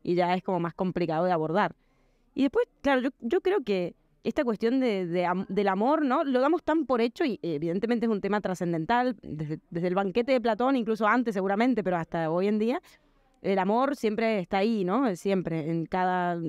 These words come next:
área de nuestra vida, en cada época, en cada generación, y siempre ha, ha de ser quizá repensado. Pero yo creo que hoy en día estamos quizá planteándonos aprender a amar, ¿no? Bueno, yo me siento un poco así, de como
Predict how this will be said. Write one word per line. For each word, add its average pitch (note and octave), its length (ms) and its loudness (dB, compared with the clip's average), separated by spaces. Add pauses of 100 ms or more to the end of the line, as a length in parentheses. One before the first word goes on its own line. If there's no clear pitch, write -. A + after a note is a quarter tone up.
(140)
área F#3+ 420 2
de F3+ 120 0
nuestra F3 260 -2
vida, A#3 480 2
en F#3+ 100 -2
cada F#3 220 -2
época, G#3 500 0 (440)
en F3+ 140 -2
cada F3+ 180 0
generación, G#3+ 760 0
y F#3 180 -4
siempre A3+ 300 0
ha, A3+ 220 2
ha A3 140 2
de A#3 80 2
ser A#3 200 -2
quizá G#3+ 200 -2
repensado. F#3+ 500 0
Pero F#3 160 0
yo G#3+ 140 -2
creo F#4+ 240 0
que - 120 0 (220)
hoy A#3+ 160 2
en D4 80 4
día C4+ 140 2
estamos C4+ 320 -2
quizá B3+ 340 -2 (380)
planteándonos A3 640 2
aprender F#3+ 420 2
a - 40 2
amar, B3 280 0 (160)
¿no? G#3 160 -2
Bueno, G3+ 220 0
yo G#3+ 100 2
me D#4 80 4
siento A3+ 260 -2
un A#3 100 0
poco F3+ 180 0
así, A3 240 -4
de F#3 60 0
como D#3 280 -2